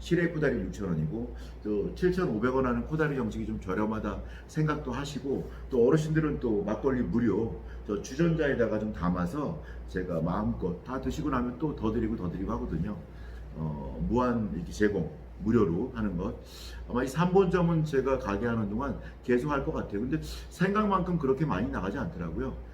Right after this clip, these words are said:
어, 이동 찹쌀 막걸리라 그래서 네이버 쳐보시면 나옵니다. 그 말통, 그 이게 천칠백 밀리짜리 통이 한 박스에 그 열한 개가 들어있는데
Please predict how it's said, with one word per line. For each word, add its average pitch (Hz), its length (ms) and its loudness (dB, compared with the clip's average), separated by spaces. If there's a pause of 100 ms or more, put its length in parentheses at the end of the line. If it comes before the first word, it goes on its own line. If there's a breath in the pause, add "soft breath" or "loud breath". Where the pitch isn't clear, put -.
(220 loud breath)
어, 78 600 -4
이동 147 440 2
찹쌀 175 380 0
막걸리라 104 480 0
그래서 85 400 -4 (200 loud breath)
네이버 156 320 8
쳐보시면 156 460 2
나옵니다. 87 500 -2 (560 loud breath)
그 82 540 0
말통, 117 880 0
그 85 200 -2
이게 85 120 -4 (280 loud breath)
천칠백 175 600 2
밀리짜리 139 480 0
통이 143 560 0 (300 loud breath)
한 143 240 -2
박스에 147 640 0 (300 loud breath)
그 87 340 0
열한 135 300 0
개가 131 200 0
들어있는데 95 720 -2